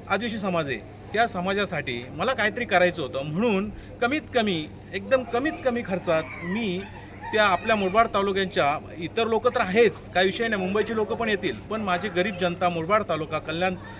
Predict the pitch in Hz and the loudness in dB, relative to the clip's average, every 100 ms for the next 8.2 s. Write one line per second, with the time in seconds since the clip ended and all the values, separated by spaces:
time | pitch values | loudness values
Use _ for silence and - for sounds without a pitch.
0 | - 151 202 202 175 160 156 156 160 196 | -4 2 4 4 2 0 -2 -2 -2 -2
1 | 185 165 160 151 160 151 190 143 127 120 | 0 0 0 0 -2 -2 -2 -2 -2 -6
2 | 110 - - - - - - 156 247 190 | -8 -12 -14 -12 -12 -8 -4 2 2 4
3 | 202 226 226 208 196 226 202 208 233 226 | 2 2 0 2 2 2 2 4 4 4
4 | 190 220 214 208 196 220 208 151 156 226 | 2 2 2 0 0 -2 -2 -2 6 8
5 | 214 190 135 151 185 202 208 185 208 196 | 10 8 6 0 0 0 0 0 0 -2
6 | 175 170 180 220 214 208 196 190 196 185 | -2 -4 -2 -2 -2 -4 -4 0 -2 -2
7 | 208 202 196 185 180 202 190 196 170 170 | -2 -2 0 0 0 -4 -4 0 2 2
8 | 196 | 2